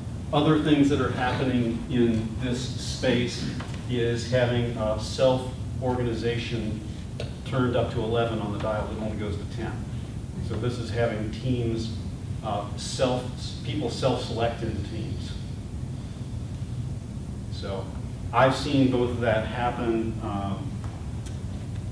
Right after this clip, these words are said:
for the last couple of decades. So this, these are not new things that are happening, but we are not talking about being proficient in all of the different, um, capabilities here.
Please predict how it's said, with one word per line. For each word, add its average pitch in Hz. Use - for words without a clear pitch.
for 110
the 107
last 131
couple 131
of 101
decades. -
So 107
this, 120
these 131
are 120
not 135
new 151
things -
that 110
are 104
happening, 101
but 104
we 117
are 120
not 120
talking 123
about 113
being 110
proficient 117
in 113
all 120
of 110
the 110
different, 110
um, -
capabilities 117
here. -